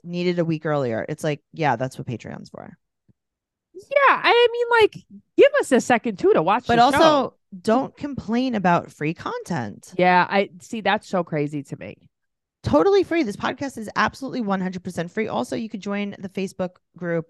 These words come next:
Speaker 1: uh, ninety Day Fiancé Trash Talk on Facebook, where you could discuss this show and,
Speaker 2: Mm-hmm.
Speaker 1: um, the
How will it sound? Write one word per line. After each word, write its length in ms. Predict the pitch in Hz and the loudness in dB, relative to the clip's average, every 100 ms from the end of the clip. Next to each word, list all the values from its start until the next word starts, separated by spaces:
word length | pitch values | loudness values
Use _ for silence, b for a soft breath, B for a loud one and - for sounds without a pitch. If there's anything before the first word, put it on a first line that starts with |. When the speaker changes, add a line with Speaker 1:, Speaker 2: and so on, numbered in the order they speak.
| - | -6
Speaker 1:
uh, 180 | 147 | -6
ninety 240 | 135 151 156 | -6 -6 -6
Day 140 | 156 | -8
Fiancé 420 | 156 156 139 151 | -8 -10 -10 -12
Trash 300 | 147 240 240 | -8 -6 -8
Talk 240 | - 233 220 | -8 -8 -8
on 180 | - 285 | -10 -10
Facebook, 440 | - 196 - 185 | -10 -10 -10 -10
where 100 | 190 | -8
you 80 | 185 | -8
could 120 | 180 | -8
discuss 400 | 180 185 175 160 - B B | -10 -4 -2 -4 -6 B B
this 240 | 196 220 226 | 0 2 2
show 460 | - 202 180 180 - - | 2 4 4 4 0 -4
and, 520 | 165 165 170 165 - | -4 -2 -2 -4 -4
Speaker 2:
Mm-hmm. 140 | 139 | -2
Speaker 1:
um, 500 | 151 143 143 139 135 - | 0 0 0 -2 -8 -12
the 340 | 160 151 139 | -2 0 0